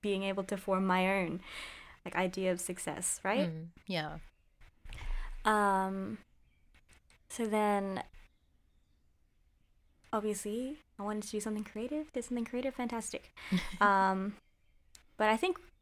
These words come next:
Speaker 1: um, where I've landed at now,
Speaker 2: Mm.
Speaker 1: the current definition of success
Speaker 2: Mm.
Speaker 1: is obviously a biggest factor right now is happiness.
Speaker 2: Yeah.
Speaker 1: Like,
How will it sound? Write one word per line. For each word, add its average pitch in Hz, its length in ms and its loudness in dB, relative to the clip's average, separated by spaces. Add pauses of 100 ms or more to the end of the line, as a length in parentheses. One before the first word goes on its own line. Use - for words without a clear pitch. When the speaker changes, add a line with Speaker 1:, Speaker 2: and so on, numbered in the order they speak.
(120)
Speaker 1:
um, 190 680 8 (720)
where 220 220 8
I've 202 260 8
landed 190 460 2
at 196 300 -2
now, 185 720 0 (340)
Speaker 2:
Mm. 175 400 -4 (180)
Speaker 1:
the 214 100 0
current 226 520 4
definition 277 580 2
of 311 140 0
success 330 840 -2 (340)
Speaker 2:
Mm. 180 340 -2 (800)
Speaker 1:
is 214 640 2 (160)
obviously 240 560 2
a 202 120 4 (880)
biggest 233 340 6
factor 196 400 0
right 175 200 0
now 180 260 0
is 160 140 -6
happiness. - 640 -6 (220)
Speaker 2:
Yeah. 196 280 -4 (420)
Speaker 1:
Like, - 200 -10